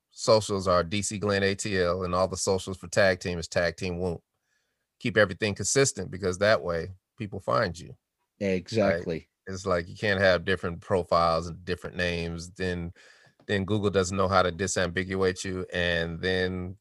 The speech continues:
Speaker 1: you could be pop up on something else that has nothing to do with you, right? 'Cause it's a bot. So if you don't feed it the right, you know, formula,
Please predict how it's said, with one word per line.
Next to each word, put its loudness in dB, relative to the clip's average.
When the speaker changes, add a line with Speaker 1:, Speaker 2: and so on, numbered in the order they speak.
Speaker 1:
you -6
could -8
be -6
pop 0
up -2
on -2
something -2
else 2
that 2
has 0
nothing -4
to -4
do -4
with -8
you, -16
right? 8
'Cause -2
it's -2
a 0
bot. 8
So -10
if -10
you -6
don't -4
feed -6
it -6
the 0
right, 6
you -6
know, 4
formula, 4